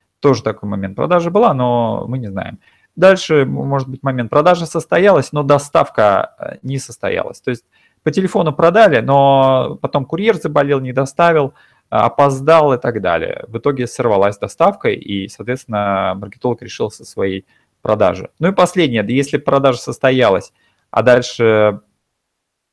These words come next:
допустим, апсейл, когда нужна повторная продажа,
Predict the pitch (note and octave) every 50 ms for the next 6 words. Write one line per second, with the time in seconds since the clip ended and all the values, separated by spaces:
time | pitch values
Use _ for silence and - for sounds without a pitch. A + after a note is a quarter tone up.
0 | _ - - _ _ - B2 A#2+ - B2 - - C3 A#2 A#2 A2+ - - - B2+
1 | G2+ F#2 - - G2+ G#2+ A2 G#2+ A2 G#2+ - - G2 F#2+ F#2+ F#2+ F#2+ - - A2
2 | - - C3+ A2+ G2 F#2 F#2 F#2 - G#2+ G#2+ A#2+ D3+ G3 F3 D#3 C#3+ C#3+